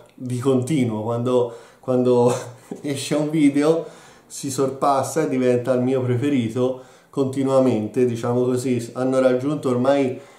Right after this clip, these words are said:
delle, delle vette inaudite.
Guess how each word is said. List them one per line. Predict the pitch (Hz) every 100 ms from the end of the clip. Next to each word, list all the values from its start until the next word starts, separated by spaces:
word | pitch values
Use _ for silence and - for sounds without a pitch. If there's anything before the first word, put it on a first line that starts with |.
| - -
delle, | - 127 131 127 123 113 113
delle | 127 123 123
vette | 135 143 - 139 127 117 - - _ _ _ _ - -
inaudite. | 139 139 135 127 123 110 107 120 113